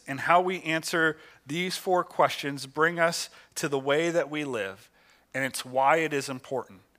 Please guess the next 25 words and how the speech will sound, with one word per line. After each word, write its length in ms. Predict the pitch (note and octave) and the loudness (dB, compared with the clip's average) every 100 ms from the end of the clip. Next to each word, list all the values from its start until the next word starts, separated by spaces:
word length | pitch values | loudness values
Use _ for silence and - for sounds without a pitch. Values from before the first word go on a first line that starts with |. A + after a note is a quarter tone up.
| _ _ _ _ _ | _ _ _ _ _
The 120 | D3 | -4
reason 400 | C3+ E3 G3 G#3 | 0 0 0 0
that 120 | G3 F3 | 0 2
it 80 | |
is 220 | E3 E3 E3+ | 2 0 -4
important 600 | D#3+ - C3+ B2 A#2+ B2 - _ | -4 0 0 -2 -10 -12 -20 _
is 180 | - C3 | -10 -6
in 120 | C#3 | -4
verses 360 | C3 B2+ - A#2 | -2 -4 -4 -6
thirty-one 680 | - C#3+ C#3 C3 C3 C3 C3+ - - | -4 -4 -2 -2 -4 -6 -14 -20 -18
and 120 | A2 | -6
thirty-two. 600 | A#2 A#2 A2+ - G#2 G#2+ _ _ _ _ _ _ _ _ _ _ _ _ _ _ _ _ _ _ _ _ _ _ _ _ _ _ _ - | -4 -4 -8 -10 -12 -16 _ _ _ _ _ _ _ _ _ _ _ _ _ _ _ _ _ _ _ _ _ _ _ _ _ _ _ -16
Actually, 240 | A2+ - | -12 -12
thirty-two 460 | A2 B2+ A#2 - A#2+ | -6 -6 -6 -6 -8
and 120 | A2 | -8
thir-, 140 | A#2+ A2 | -10 -6
or 140 | B2+ | -6
thirty-one 380 | - C#3+ C3+ C3+ | -2 -2 0 -4
and 80 | B2 | -4
thirty-two 320 | C3 A#2+ B2+ | -6 -6 -10
first. 320 | - F#2 - | -12 -10 -8
"So 100 | C3 | -6
do 100 | B2+ | -2
not 200 | C#3+ C#3 | 0 0
worry, 520 | C3 D3+ E3+ F#3 F#3 | 2 2 4 0 -6